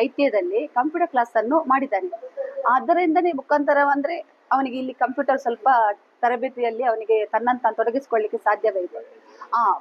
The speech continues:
ಬರುವಾಗ ತುಂಬಾ, ಅಂದ್ರೆ, ರಿಪೀಟೆಡ್ ಆಗಿ ಮಾತಾಡ್ತಿದ್ದ. ಈಗ, ಈಗ ಫುಲ್ ಕೆಲಸದಲ್ಲಿ ಇನ್ವಾಲ್ವ್ ಆಗ್ತಾನೆ. ತುಂಬಾ ಅವನ,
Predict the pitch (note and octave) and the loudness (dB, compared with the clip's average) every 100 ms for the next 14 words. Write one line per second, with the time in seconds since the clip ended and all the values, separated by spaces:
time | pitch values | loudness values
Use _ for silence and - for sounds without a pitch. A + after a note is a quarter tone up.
0 | - A#3+ D4+ D#4 D4 B3 C4+ C#4 D4 B3+ | 0 0 2 0 -2 -4 -2 2 4 4
1 | A3+ A3 A3 A#3 B3+ A#3+ A#3 - C4+ B3+ | 4 2 -2 -6 -6 -4 -6 -8 -6 -2
2 | G#3+ G#3+ A3 G#3+ A#3 B3+ B3 - G3+ G#3 | 0 0 -2 -4 0 -2 -2 -4 -2 -4
3 | C4 C#4 C4+ - A#3 C4+ D#4+ G4 - _ | -2 -2 -2 -2 -4 0 2 0 -4 _
4 | _ _ C#4+ D4 B3+ B3+ D#4+ D#4+ F4 C#4 | _ _ -4 -2 -2 -2 0 0 0 -2
5 | C#4 C#4 C4+ A3+ - G3 F#3+ - C4 D#4 | -2 0 0 0 -2 -8 -8 -8 -4 2
6 | F4+ D4 | 2 2